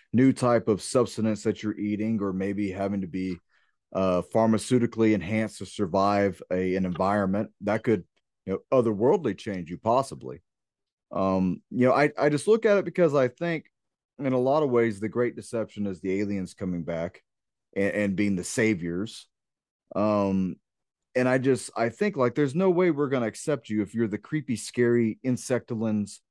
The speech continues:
or the Greys that have been, you know, probing and kidnapping everybody. But if, if you come back looking more like us,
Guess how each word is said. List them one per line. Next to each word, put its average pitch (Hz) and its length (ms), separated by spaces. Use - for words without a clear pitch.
or 113 140
the 107 80
Greys 113 400
that 113 60
have 98 120
been, 104 320
you 117 100
know, 101 100
probing 123 500
and 95 140
kidnapping 101 580
everybody. 92 420
But 143 240
if, 120 160
if - 160
you 175 80
come 190 180
back 151 220
looking 156 260
more 120 180
like 90 240
us, 160 480